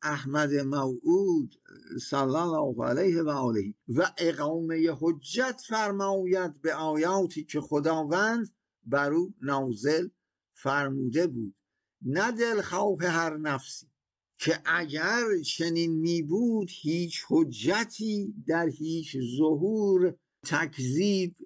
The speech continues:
کرده نمی شد. نظر کن در فرقان که یقین به آن داری که چقدر مذمت شده عبادی که از رسول الله صلی الله علیه و آله تمنا نمودند، اون چه نمودند،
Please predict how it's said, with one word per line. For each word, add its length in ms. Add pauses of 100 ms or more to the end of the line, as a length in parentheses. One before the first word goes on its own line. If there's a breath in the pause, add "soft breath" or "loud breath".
(140)
کرده 460
نمی 360
شد. 320 (800)
نظر 680
کن 440 (140)
در 220
فرقان 680
که 120
یقین 640
به 100
آن 260
داری 500 (320)
که 140
چقدر 720
مذمت 840
شده 720
عبادی 760 (840)
که 120
از 260
رسول 500
الله 680
صلی 340
الله 580
علیه 440
و 80
آله 560
تمنا 920
نمودند، 760
اون 180
چه 180
نمودند، 680